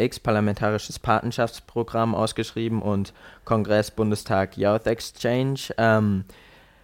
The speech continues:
dieses Programm ist für, wie gesagt, für Schüler, so wie ich, ähm, aus Deutschland, für junge Berufstätige aus Deutschland, aber auch für, ähm, U-S-amerikanische Schülerinnen und Schüler,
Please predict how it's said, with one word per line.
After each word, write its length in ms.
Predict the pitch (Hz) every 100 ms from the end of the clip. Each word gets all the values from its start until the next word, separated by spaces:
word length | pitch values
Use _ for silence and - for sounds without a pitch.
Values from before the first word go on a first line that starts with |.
| _
dieses 200 | 123 127
Programm 460 | - 123 - 120 120
ist 300 | 110 - -
für, 360 | 120 113 104 98
wie 120 | 107
gesagt, 300 | 107 101 -
für 100 | 98
Schüler, 580 | - 147 151 143 139 123
so 180 | 107
wie 120 | 95 -
ich, 460 | 131 131 - - -
ähm, 420 | 107 101 98 95
aus 280 | 98 98 -
Deutschland, 960 | 120 123 123 - 147 147 156 151 - - _
für 100 | 127
junge 300 | 117 127 117
Berufstätige 840 | 104 104 117 - 143 139 135 135 120
aus 220 | 127 -
Deutschland, 520 | 127 123 - 120 113
aber 380 | 110 113 113 95
auch 240 | 104 -
für, 480 | - 110 107 98 92
ähm, 360 | 98 98 95 92 - - -
U-S-amerikanische 1400 | 107 107 - 101 104 101 101 - 101 101 101 98 95 95 95
Schülerinnen 500 | 107 104 101 104 98
und 160 | 98
Schüler, 400 | - 107 104 101